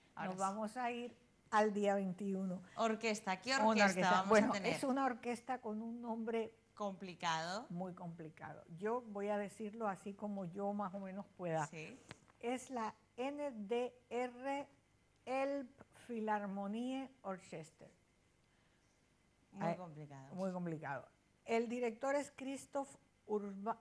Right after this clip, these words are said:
Speaker 2: Urbanski y estará el barítono Christian Herhager.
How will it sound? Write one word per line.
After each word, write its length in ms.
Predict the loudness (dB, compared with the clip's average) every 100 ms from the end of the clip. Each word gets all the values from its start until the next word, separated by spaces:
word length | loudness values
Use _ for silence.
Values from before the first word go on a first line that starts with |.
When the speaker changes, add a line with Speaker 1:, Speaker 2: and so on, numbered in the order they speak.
| -2
Speaker 2:
Urbanski 1120 | 0 0 -2 2 2 2 -2 -8 -16 -18 -18 -18 -20 _ _ -20 -20 -20 _ -10
y 440 | -4 -4 -4 -8 -16 _
estará 720 | -6 -6 0 2 4 4 4 0 -12 -16 -4
el 160 | -2
barítono 580 | 2 2 0 -4 -4 -4
Christian 640 | -6 -8 -8 -6 -4 -4 -8 _ -16 -4
Herhager. 760 | -4 -4 -6 -4 -4 -6 -10